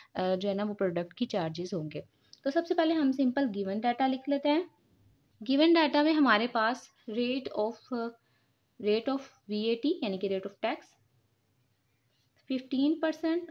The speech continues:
और इससे पहले आपने लिखना है, अ, cost of product या cost of item सेवन थाउजेंड फ़ाइव हंड्रेड है। तो सिंपल अब हमने फाइंड करना है amount of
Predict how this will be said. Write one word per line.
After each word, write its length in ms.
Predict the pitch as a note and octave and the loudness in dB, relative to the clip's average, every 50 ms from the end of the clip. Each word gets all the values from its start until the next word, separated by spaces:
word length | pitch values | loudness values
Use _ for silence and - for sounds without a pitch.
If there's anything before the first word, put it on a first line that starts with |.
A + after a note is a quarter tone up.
| - - | -8 -4
और 140 | A#3+ B3 A3 - - _ - | -4 -4 -4 -6 -10 _ -10
इससे 260 | B3+ B3+ - - E4+ | -10 -8 -4 -4 -2
पहले 240 | D#4+ D#4 D4 C#4 C4+ | 0 0 0 0 0
आपने 240 | C4 B3+ C4 C4 C#4 | 0 0 2 2 2
लिखना 280 | B3+ B3 B3 - B3 A#3+ | 2 0 -2 -2 -2 -2
है, 120 | B3 D#4 F4+ - _ _ _ _ _ _ _ _ _ _ _ _ | -2 -2 -4 -6 _ _ _ _ _ _ _ _ _ _ _ _
अ, 100 | - G#3+ G#3+ G#3+ G#3+ - | -4 -4 -4 -4 -4 -2
cost 280 | C4 B3+ C4 B3+ - - - - | -2 -2 -2 -2 -4 -6 -4 -2
of 280 | G#3+ B3 D#4+ - - - _ _ _ _ _ _ _ _ _ _ _ _ _ _ | -2 -2 -2 -4 -6 -12 _ _ _ _ _ _ _ _ _ _ _ _ _ _
product 420 | - G#3+ G3 F3+ F3 F3 F3 - - - | -2 -2 0 -2 -4 -6 -10 -14 -12 -10
या 140 | G#3 A3 A3 A3 - | -8 -8 -6 -4 -4
cost 220 | G#3 A3 A3 - B3+ | -4 -4 -4 -4 -6
of 80 | B3+ - - G#3 | -8 -6 -6 -6
item 340 | G3 F3+ F3 F3 F3+ F3 F3+ F3 - - _ _ _ _ _ _ _ _ _ _ _ _ _ _ _ _ _ _ _ _ _ _ _ _ _ _ _ _ _ _ _ _ _ _ _ _ _ _ _ _ _ _ _ _ _ _ _ _ _ _ _ _ _ _ | -6 -6 -6 -8 -10 -10 -10 -10 -14 -18 _ _ _ _ _ _ _ _ _ _ _ _ _ _ _ _ _ _ _ _ _ _ _ _ _ _ _ _ _ _ _ _ _ _ _ _ _ _ _ _ _ _ _ _ _ _ _ _ _ _ _ _ _ _
सेवन 360 | - - - B3+ C4 C#4 D#4 E4 | -14 -4 0 2 4 4 4 2
थाउजेंड 320 | F4+ D#4+ D4+ D4+ D#4 D#4+ D#4+ | 2 2 2 2 2 2 2
फ़ाइव 220 | D4 A#3 A3+ A#3+ - | 4 2 2 2 2
हंड्रेड 280 | C#4 C4+ C4 C#4 C#4 C#4+ | 2 2 2 2 2 0
है। 120 | C#4+ C#4+ - - _ _ _ _ _ _ _ _ _ _ _ - | -2 -2 -6 -10 _ _ _ _ _ _ _ _ _ _ _ -4
तो 60 | B3+ | -2
सिंपल 340 | C4 - D#4 D4 C#4+ D#4 D4 | 2 4 6 6 6 6 4
अब 100 | - A#3+ | 4 4
हमने 260 | C#4 D4 C4+ C4 C#4 | 4 4 4 4 2
फाइंड 280 | C#4 C#4 B3 A3 A3 G#3+ | 2 0 0 0 -2 -2
करना 160 | A#3 A#3 C4 | -4 -4 -4
है 120 | C#4 - - A3+ | -6 -6 -6 -6
amount 600 | A3+ A3 G#3+ G#3+ A3 A3 A3+ A3+ A#3+ B3+ B3 B3 A3+ | -6 -4 -2 -2 -2 -2 -2 0 0 0 0 0 -2
of 240 | A#3+ C4 B3+ - | -2 -2 -6 -10